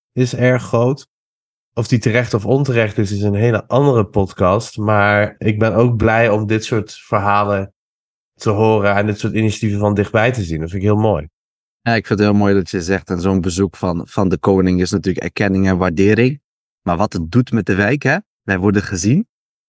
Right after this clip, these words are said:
Speaker 2: De koning komt op bij ons op bezoek. Of minister die, of minister die komt bij ons bezoek, op Maxima.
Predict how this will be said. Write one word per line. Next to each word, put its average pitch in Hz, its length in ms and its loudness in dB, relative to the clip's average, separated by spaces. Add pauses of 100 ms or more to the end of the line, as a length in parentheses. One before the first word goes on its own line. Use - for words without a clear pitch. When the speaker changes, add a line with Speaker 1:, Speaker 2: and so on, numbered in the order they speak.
(160)
Speaker 2:
De 101 100 -4
koning 123 360 2
komt 131 200 2
op 131 80 4
bij 123 120 2
ons 127 220 -2
op 120 120 0
bezoek. 120 400 -2 (540)
Of 98 200 -4
minister 101 520 2
die, 104 340 2
of 92 160 -8
minister 98 440 0
die 101 120 4
komt 120 200 2
bij 123 140 2
ons 120 160 0
bezoek, 117 320 -4
op 101 80 -10
Maxima. 135 580 -2